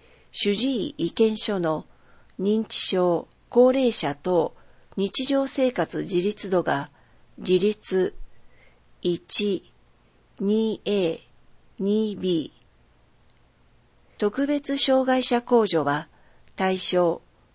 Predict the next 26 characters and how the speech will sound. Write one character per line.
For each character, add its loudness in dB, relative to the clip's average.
六 0
十 2
五 0
歳 0
以 -6
上 0
で、 -4
次 -2
の -2
い 0
ず 0
れ 0
か -2
に -2
該 -2
当 -4
す -4
る 0
人。 -6
一、 -2
要 8
介 0
護、 -2
四、 2
五。 2
二、 0